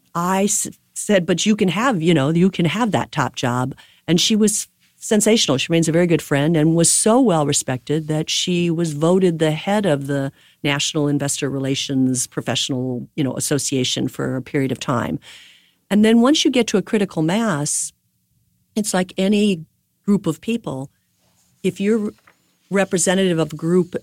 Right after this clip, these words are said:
and you're not in the majority, it's hard if you're the only person who looks like you that's sitting around the table where decisions are made. And if you look at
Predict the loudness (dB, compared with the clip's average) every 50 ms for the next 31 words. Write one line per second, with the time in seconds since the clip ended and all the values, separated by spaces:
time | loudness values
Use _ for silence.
0 | _ -2 0 2 2 2 2 2 2 2 0 0 0 -2 -4 -4 _ 0 2 2
1 | 4 2 2 0 0 -2 -2 -2 0 0 -2 -2 -2 -4 -6 -6 -8 -10 -12 _
2 | _ _ _ _ _ _ _ _ _ _ _ _ _ _ _ _ -4 -4 -4 -4
3 | -2 0 0 2 2 0 0 -2 0 -2 0 0 0 0 0 0 -2 -2 -2 -4
4 | -4 -4 -2 -2 0 0 0 0 -2 -2 -4 -2 -4 -4 -6 -6 -2 0 0 2
5 | 2 0 0 -2 -4 -4 -4 -2 -2 -2 -2 -2 -2 -2 -2 -2 -2 -2 -2 -4
6 | -2 -2 -2 -2 0 -2 -2 -2 -4 -4 -4 -6 -4 -2 -2 0 0 0 -2 0
7 | -2 -2 -2 -2 -4 -6 -10 -12 -14 -18 _ -4 -2 0 0 -2 0 -2 -2 0
8 | 2 2 0 0 0 0 -2 -2 -2 -4